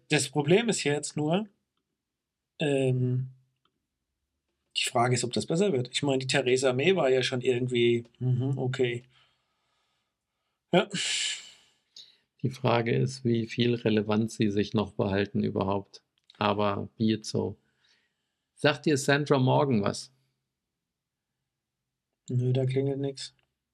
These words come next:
Speaker 2: Das müsste doch genau was für dich sein eigentlich. Das hat mit Sport zu tun, Dirk.
Speaker 1: Ist das eine Fußballerin?
Speaker 2: Und mit Gleichberechtigung. Sandra Morgan ist die erste schwarze Präsidentin eines N-F-L-Teams.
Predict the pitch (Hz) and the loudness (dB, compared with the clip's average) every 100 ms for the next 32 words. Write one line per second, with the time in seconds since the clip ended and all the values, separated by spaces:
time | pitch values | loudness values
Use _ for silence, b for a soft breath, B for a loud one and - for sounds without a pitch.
0 | _ - 98 120 113 - 107 101 107 92 | _ -4 -2 0 0 0 -2 0 0 2
1 | 127 143 131 - 131 170 - 117 104 107 | 2 2 0 -4 -2 -4 -2 -2 -2 -2
2 | 101 104 - - - 117 110 - 147 196 | -4 -6 -8 -12 -4 -2 -2 -4 -4 -4
3 | - 147 123 107 101 101 95 _ _ _ | -6 -8 -4 -4 -4 -8 -12 _ _ _
4 | _ _ _ _ _ _ _ _ _ _ | _ _ _ _ _ _ _ _ _ _
5 | _ _ _ - 131 131 139 170 170 147 | _ _ _ -4 -4 -2 -2 0 0 0
6 | 139 135 - _ _ _ - 175 156 147 | -2 -4 -12 _ _ _ 0 2 4 0
7 | 131 131 139 190 - 156 110 - 110 113 | 0 -2 0 -2 -4 -2 -2 -2 -4 -4
8 | 107 104 _ _ _ _ _ _ _ _ | -6 -8 _ _ _ _ _ _ _ _
9 | _ - 147 180 165 139 135 160 131 131 | _ 0 2 4 2 4 4 2 0 -6
10 | - 135 117 139 170 - 175 170 - 127 | -2 -2 0 -2 -2 0 0 0 -2 -2
11 | 127 160 - 156 160 156 135 - 147 135 | 0 -2 0 0 2 0 -2 0 2 2
12 | 127 139 - 156 135 127 139 - 123 131 | 2 0 0 -4 -2 -2 -2 -2 0 0
13 | 131 131 165 127 117 107 - | 2 0 0 -2 -2 -4 -10